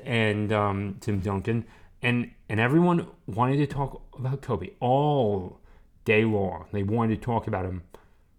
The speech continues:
all day long, and they, you know, they wanted to see him. Like, even, even if he was beating up on your team and you were at the arena, they wanted to see him. Uh, and, and people get that way with Ovechkin, too. You know,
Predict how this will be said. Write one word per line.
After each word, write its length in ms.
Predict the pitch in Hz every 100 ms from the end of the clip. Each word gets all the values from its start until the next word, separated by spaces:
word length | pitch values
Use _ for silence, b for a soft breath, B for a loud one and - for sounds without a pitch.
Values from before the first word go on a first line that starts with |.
| _ _ _ _ -
all 180 | 117 117
day 160 | 113
long, 340 | 104 104 87 -
and 460 | - 110 104 101 - - - _
they, 520 | 110 107 104 98 - - _ - b b b b -
you 80 | 98
know, 60 |
they 100 | 101
wanted 260 | 104 113 107
to 80 | 98
see 160 | -
him. 140 | 127 120
Like, 180 | 117 -
even, 260 | - 190 190
even 240 | 180 233 285
if 140 | 262
he 340 | 233 196 110 - - -
was 260 | 156 143 - - -
beating 280 | 156 170 180
up 200 | 165 160
on 100 | 151
your 120 | 117
team 220 | - 170
and 120 | 104
you 100 | 110
were 140 | 135 -
at 200 | 135 135
the 100 | 131
arena, 280 | 110 120 104
they 140 | 98
wanted 280 | 107 110 101
to 60 | 90
see 160 | -
him. 180 | 92 87 - b b b b - - _ _ _ _ -
Uh, 260 | 113 110 - - -
and, 200 | 123 123 - - - -
and 160 | 123 113
people 200 | 120 110
get 180 | 120
that 160 | 117 110
way 160 | 110 107
with 220 | 101 95
Ovechkin, 640 | 101 92 135 - - 95
too. 320 | 92 131 120 85 - - - - - -
You 100 | 104
know, 280 | 104 101